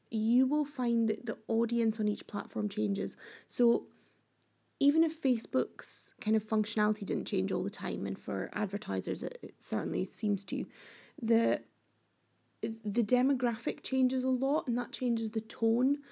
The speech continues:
So you'll probably have noticed yourself that over the last couple of years, your news feed might have changed in terms of style and content. So that's why getting back to basics with a bit of listening is important for all of us.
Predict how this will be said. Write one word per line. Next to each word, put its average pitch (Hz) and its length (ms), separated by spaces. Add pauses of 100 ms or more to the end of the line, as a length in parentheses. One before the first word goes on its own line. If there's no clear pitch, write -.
(160)
So - 160
you'll 247 200
probably 262 300
have 262 100
noticed 254 320
yourself 233 320
that - 60
over 202 120
the 208 80
last 214 380
couple 220 260
of 220 100
years, 247 680
your 226 240
news 240 400
feed 220 320
might 226 160
have 233 140
changed - 640
in 208 100
terms 208 300
of 202 80
style 208 340
and 202 160
content. - 640 (440)
So - 120
that's 294 220
why 311 160
getting 294 340
back - 200
to 262 80
basics 240 420
with 220 140
a - 20
bit - 140
of 202 100
listening 220 460
is 220 100
important 220 480
for 220 180
all 190 220
of 185 140
us. - 340